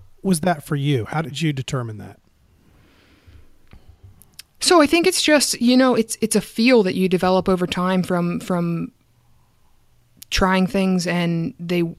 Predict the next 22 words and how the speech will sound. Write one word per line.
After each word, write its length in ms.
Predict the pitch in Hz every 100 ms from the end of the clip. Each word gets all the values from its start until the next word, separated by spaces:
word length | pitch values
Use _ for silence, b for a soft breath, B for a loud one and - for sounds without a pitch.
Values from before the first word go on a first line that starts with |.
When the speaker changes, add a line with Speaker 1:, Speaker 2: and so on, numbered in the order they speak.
| -
Speaker 2:
they 120 | 175
work 240 | 170 180
sometimes 460 | - 180 180 180 175
and 100 | 175
they 80 | 170
don't, 340 | 170 170 170
and 120 | 170
trying 200 | - 175
to 60 | 170
be 100 | 170
self-reflective, 1000 | 165 170 165 170 - 170 - 170 165 - B B B 170 170
uh, 400 | 170 165 156 151 170 185 -
both 240 | 202 190
before 680 | - 190 - 196 208 202 202
and 240 | 185 185 185
after 580 | 170 185 - 165 156 156
you 300 | 165 165 160
enter 280 | 165 170
engagements 580 | 165 160 165 165 170 160
where 140 | 170 160
you 220 | 160 160
th-, 260 | - -